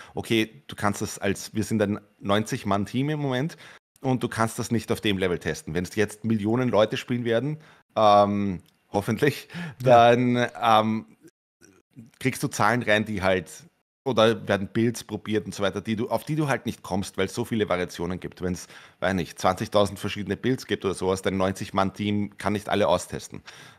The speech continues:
Speaker 1: Ähm, das ist die, das ist die Idee dahinter.
Speaker 2: Jetzt ist ja auch schon die Frage, äh, zum Beispiel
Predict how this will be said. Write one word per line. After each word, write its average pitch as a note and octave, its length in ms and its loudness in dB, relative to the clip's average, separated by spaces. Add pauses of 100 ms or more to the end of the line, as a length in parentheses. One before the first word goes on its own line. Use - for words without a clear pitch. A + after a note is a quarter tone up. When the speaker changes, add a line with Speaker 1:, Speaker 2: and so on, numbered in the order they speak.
(120)
Speaker 1:
Ähm, F2 400 2 (280)
das G2 180 0
ist - 160 -10
die, F2+ 440 -2
das A2 180 2
ist - 80 -8
die F#2+ 120 0
Idee D#2+ 160 -6
dahinter. C#2 320 -12 (1080)
Speaker 2:
Jetzt A2+ 140 -4
ist E3 140 0
ja E3+ 100 10
auch C#3+ 80 2
schon D#3 140 4
die D3+ 80 2
Frage, D3 560 6
äh, C3 180 4
zum B2+ 140 -4
Beispiel B2+ 260 2